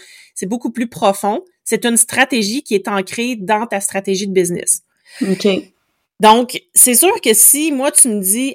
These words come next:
Speaker 1: Hey, je vais t'offrir une badge si tu fais toutes mes vidéos dans ma formation », moi,
Speaker 2: On
Speaker 1: je vais
Speaker 2: s'en
Speaker 1: te dire,
Speaker 2: fout, au final. «
Speaker 1: So what ? So what ? <laughs> Pour vrai ? »
Speaker 2: On s'en fout. Je suis comme, « Est-ce que je suis supposée me sentir mieux ou que
Speaker 1: Non.
Speaker 2: j'ai réalisé quelque chose
Speaker 1: Ben
Speaker 2: juste parce
Speaker 1: non.
Speaker 2: que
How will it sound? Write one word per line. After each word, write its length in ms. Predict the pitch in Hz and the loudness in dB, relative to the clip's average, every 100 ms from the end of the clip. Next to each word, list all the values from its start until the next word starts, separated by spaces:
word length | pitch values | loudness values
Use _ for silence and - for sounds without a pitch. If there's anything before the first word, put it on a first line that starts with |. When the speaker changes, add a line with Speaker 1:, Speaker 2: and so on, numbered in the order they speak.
| - | 0
Speaker 1:
Hey, 220 | 254 269 | 2 0
je 100 | 208 | -2
vais 340 | 226 226 226 | 0 0 0
t'offrir 480 | 214 220 - 262 277 | 0 -2 -4 -6 -4
une 160 | 247 208 | -4 -2
badge 600 | 175 190 240 254 190 196 | 0 2 0 -4 -4 0
si 180 | 196 220 | 0 0
tu 100 | - | -2
fais 220 | - 214 | 0 -4
toutes 200 | 196 - | -4 -6
mes 120 | 220 | -6
vidéos 360 | 190 175 196 220 | -6 0 0 0
dans 120 | 208 | -4
ma 120 | 190 | -6
formation », 640 | - 190 190 185 208 208 349 - _ _ _ _ - | -4 -2 0 0 0 2 0 -4 _ _ _ _ 0
moi, 100 | 285 | 2
Speaker 2:
On 40 | |
Speaker 1:
je 60 | 254 | 4
vais 60 | 185 | 4
Speaker 2:
s'en 60 | |
Speaker 1:
te 120 | 185 220 | 4 4
dire, 200 | 262 190 | 4 2
Speaker 2:
fout, 60 | - | -2
au 40 | 214 | 2
final. « 260 | 190 185 | 4 4
Speaker 1:
So 400 | - 302 302 320 | 4 6 6 4
what ? 580 | 220 226 214 - 480 - | 4 4 4 2 0 2
So 280 | - 339 403 | 4 6 6
what ? 260 | 233 285 339 - 554 | 4 2 0 -2 -4
<laughs> 260 | 294 - 294 | -4 -4 -4
Pour 100 | 247 | -2
vrai ? » 300 | 240 294 440 - | 4 4 4 0
Speaker 2:
On 40 | 381 | -2
s'en 60 | 370 | -2
fout. 200 | 330 349 | -4 -2
Je 40 | 339 | -2
suis 120 | - | 2
comme, « 160 | - - 247 | 2 4 4
Est-ce 100 | 262 | 2
que 80 | 320 403 | -2 -6
je 40 | |
suis 140 | - - | -8 -2
supposée 400 | 262 240 240 294 | 4 6 6 4
me 40 | |
sentir 640 | 302 233 208 247 247 240 214 | 4 2 2 2 2 2 2
mieux 420 | 220 233 269 285 - _ 208 | 2 2 0 -8 -16 _ -6
ou 120 | 220 | 2
que 180 | 226 220 | 6 8
Speaker 1:
Non. 200 | 226 190 | 8 6
Speaker 2:
j'ai 120 | 247 254 | 4 4
réalisé 520 | 254 254 220 254 285 | 4 2 4 2 4
quelque 260 | 254 220 | 0 0
chose 280 | - 220 254 | 4 6 6
Speaker 1:
Ben 60 | 247 | 6
Speaker 2:
juste 100 | 285 | 4
parce 280 | 277 294 | 4 4
Speaker 1:
non. 60 | |
Speaker 2:
que 60 | 277 | 2